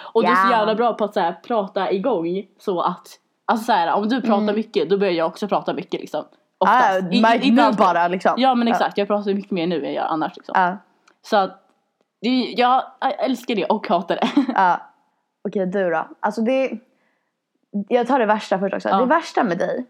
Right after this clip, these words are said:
Speaker 2: det är att du fan aldrig kan bestämma dig för någonting. Alltså, jag skojar inte. Alltså, du, <laughs> så här, varenda gång så här bara, "Ska vi ses?" "Ja." "Var?" "Jag vet inte."
Speaker 1: Ja.
Speaker 2: Så jag bara, "Okej, ehm, vi kan ses, eh, hos mig." "Ja."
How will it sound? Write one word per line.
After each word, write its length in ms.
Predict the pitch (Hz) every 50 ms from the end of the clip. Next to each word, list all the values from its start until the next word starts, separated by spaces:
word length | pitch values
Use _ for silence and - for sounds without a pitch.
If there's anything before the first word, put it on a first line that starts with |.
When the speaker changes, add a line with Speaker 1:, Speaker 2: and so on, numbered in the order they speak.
| _ _ _ _ _ _ _ _ _ _ _ _ _ _ _ _
Speaker 2:
det 60 | 330
är 20 | 370
att 60 | 370
du 60 | 311
fan 300 | - - 311 254 240 233
aldrig 320 | - 339 320 262 233 226 233
kan 160 | 254 240 220
bestämma 500 | 196 190 - - - 294 262 226 202 180
dig 180 | 175 170 175 -
för 100 | - 196
någonting. 720 | 202 233 269 269 254 240 247 214 240 - 269 214 165 165 -
Alltså, 220 | 226 226 220 262
jag 140 | 285 285 269
skojar 280 | - - 311 302 294 277
inte. 280 | 262 226 214 185 - - - - - -
Alltså, 240 | - 294 240 294 359
du, 60 | 262
<laughs> 140 | 294 339 320 339 330 - - 285 - - - - - - -
så 60 | -
här, 80 | 330 285
varenda 640 | 302 330 - - 392 392 370 359 392 381 339 269
gång 80 | 247 233
så 100 | 247 277
här 80 | 226 202
bara, 280 | 208 196 202 - 262
"Ska 140 | 254 - 359
vi 60 | 320 330
ses?" 440 | 330 - 427 349 - - - - _ _ _ _
"Ja." 360 | - 214 233 262 311 - - - _ _ _ _ _ -
"Var?" 460 | 214 233 330 339 262 185 - 196 - _ _ _ _ _ _ _ _
"Jag 100 | 226 254
vet 160 | 285 330 294
inte." 300 | 262 214 - 180 - 101 - _ _ _ _ _ _ _ _
Speaker 1:
Ja. 340 | 170 180 185 180 175 175 185 - _
Speaker 2:
Så 140 | 233 220 294
jag 180 | 285 277 254 202
bara, 140 | 170 156 - -
"Okej, 220 | 285 - 294 262 208
ehm, 720 | 220 233 226 220 220 214 208 202 196 190 175 165 - - - - - -
vi 120 | - 247 254
kan 240 | 247 247 254 226 233
ses, 440 | 233 - 240 220 202 196 - -
eh, 380 | 214 196 196 196 190 190 185 180
hos 140 | 190 196 208
mig." 260 | 247 196 147 - - _ _ _ _ _ _ _ _ -
"Ja." 180 | - 339 349